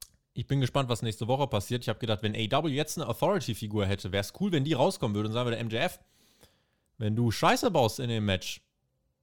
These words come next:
dann darf sich Wardlow eine Stipulation aussuchen und bekommt das Match trotzdem." Irgendwie sowas. Weil jetzt weiß ich noch nicht, wie man das nächste Woche machen will, weil warum sollte M J F,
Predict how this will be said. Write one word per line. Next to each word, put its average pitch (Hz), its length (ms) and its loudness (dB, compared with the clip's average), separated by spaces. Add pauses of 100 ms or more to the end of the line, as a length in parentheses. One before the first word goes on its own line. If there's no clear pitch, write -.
(320)
dann 113 160 2
darf 101 160 6
sich 98 220 -2
Wardlow 156 220 2
eine 104 120 0
Stipulation 101 580 -4
aussuchen 104 500 -4
und 104 180 -4
bekommt 104 320 -4
das 104 160 -4
Match 95 220 -4
trotzdem." 113 360 -4
Irgendwie 123 280 0
sowas. 123 320 0
Weil 117 120 6
jetzt - 220 4
weiß 185 220 4
ich 180 60 -2
noch 160 100 -2
nicht, 170 180 -4
wie 170 80 -2
man 156 140 0
das 135 140 -2
nächste 151 260 -4
Woche 131 180 0
machen 139 220 0
will, 113 100 -2
weil 110 160 2
warum 131 240 0
sollte 127 280 -2
M 127 140 -4
J 120 160 -2
F, 131 180 -2